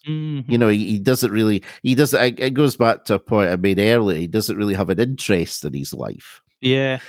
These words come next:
Speaker 1: Yep.
Speaker 2: Uh, and yet, and yet we develop, and I think this is one of the poignant things about the, the movie, is that we, we develop that interest, you know, in his life, but he doesn't really have it.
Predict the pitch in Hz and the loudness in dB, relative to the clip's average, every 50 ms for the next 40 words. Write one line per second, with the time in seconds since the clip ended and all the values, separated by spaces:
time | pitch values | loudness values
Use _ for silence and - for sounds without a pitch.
0 | - - - - - - - 110 110 110 110 110 107 - 117 120 127 120 123 120 | -20 -20 -20 -8 -2 0 2 2 4 4 2 2 0 0 -2 0 2 2 4 4
1 | 131 135 120 - - _ _ _ _ _ _ _ _ _ _ - 120 120 123 123 | 4 2 0 -2 -8 _ _ _ _ _ _ _ _ _ _ 0 0 2 4 4
2 | 135 127 117 107 107 127 139 151 147 139 117 131 123 98 101 104 95 87 76 71 | 2 2 0 0 2 2 2 2 2 2 2 0 0 2 2 2 2 2 0 -4
3 | 69 - - _ - - _ _ _ _ _ _ _ - 135 151 165 170 196 135 | -8 -12 -14 _ -20 -20 _ _ _ _ _ _ _ -2 0 2 2 2 2 2
4 | 123 123 117 104 101 107 113 98 101 87 92 - - - 110 104 95 87 85 87 | 0 0 0 0 0 0 2 2 2 0 0 -2 0 0 2 2 2 0 -2 -4
5 | 80 69 - - 110 110 90 78 - 92 90 80 107 123 147 147 - - 80 82 | -4 -4 -4 -6 -4 -4 -6 -4 -4 -4 0 2 2 2 2 0 -2 -6 -6 -4
6 | 85 78 78 71 67 - _ _ _ - - - - - - - - - - _ | -2 -2 -2 -4 -6 -10 _ _ _ -20 -20 -20 -20 -20 -20 -20 -20 -20 -20 _
7 | _ _ _ _ - 98 87 95 101 98 95 87 87 87 87 82 - 95 92 92 | _ _ _ _ -4 0 2 4 4 4 4 2 2 2 0 0 0 0 0 2
8 | 90 98 117 139 147 139 117 - 80 87 95 113 127 135 135 135 131 127 110 107 | 2 2 2 2 2 2 0 -2 -4 -4 -4 -2 0 0 0 2 2 2 4 4
9 | 104 98 90 85 78 - - 85 80 78 - 73 76 73 76 - - - 69 67 | 4 4 4 2 -2 -2 0 0 0 0 0 -4 -6 -8 -8 -10 -6 -4 -4 -2
10 | 65 - - - - - - - - - - _ - 92 87 87 82 78 76 76 | -4 -4 -6 -8 -8 -8 -8 -8 -10 -12 -10 _ -4 -2 0 2 2 2 0 0
11 | 76 73 - 76 76 71 67 57 58 - - - _ - 85 - 101 120 117 98 | -2 -2 -4 -4 -4 -4 -4 -4 -6 -12 -16 -8 _ -4 -4 -2 0 0 0 2
12 | 95 101 - 101 - 82 98 98 92 92 87 85 85 117 120 107 98 - - | 2 0 0 0 0 2 2 4 4 4 2 2 2 0 0 2 0 -2 -2